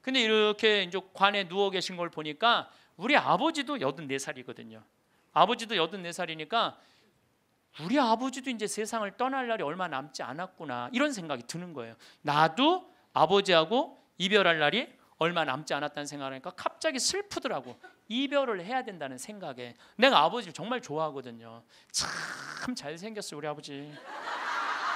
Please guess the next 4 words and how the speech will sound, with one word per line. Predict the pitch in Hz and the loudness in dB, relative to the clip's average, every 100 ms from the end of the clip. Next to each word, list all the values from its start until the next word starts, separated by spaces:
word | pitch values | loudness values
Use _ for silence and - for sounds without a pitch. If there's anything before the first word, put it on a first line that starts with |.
| - - - - - - - - - - - - - - - - - - | -4 -6 -6 -6 -8 -8 -10 -12 -12 -14 -14 -14 -12 -12 -12 -14 -16 -10
잘생겼거든요, | - 226 277 339 269 254 180 165 | 2 4 4 4 2 0 -6 -2
아버지가. | 160 151 143 135 131 135 | -4 -4 -8 -6 -6 -6
참 | - - 381 | -4 0 0
잘생겼어요. | 214 160 160 147 - 123 117 123 | 2 -2 -2 -8 -10 -12 -14 -14